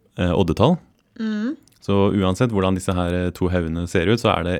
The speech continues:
Speaker 1: ett partall, og så er det ett oddetall, antall boller.
Speaker 2: Ja, ja, uansett hvordan de er delt opp.
Speaker 1: Mm.
Speaker 2: Mm.
Speaker 1: Så det du gjør er å spise den der med oddetall.
Speaker 2: <laughs> Ok.
Speaker 1: Og så ser du på den der med partall da.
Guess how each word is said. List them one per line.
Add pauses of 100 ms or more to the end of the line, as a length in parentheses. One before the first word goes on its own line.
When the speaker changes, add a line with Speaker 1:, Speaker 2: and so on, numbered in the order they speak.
(140)
Speaker 1:
ett
partall,
og
så
er
det
ett
oddetall, (260)
antall
boller. (600)
Speaker 2:
Ja, (140)
ja,
uansett
hvordan
de
er
delt
opp. (320)
Speaker 1:
Mm. (260)
Speaker 2:
Mm. (460)
Speaker 1:
Så
det
du
gjør
er
å
spise
den
der
med
oddetall.
Speaker 2:
<laughs> (840)
Ok. (560)
Speaker 1:
Og
så (180)
ser
du
på
den
der
med
partall
da.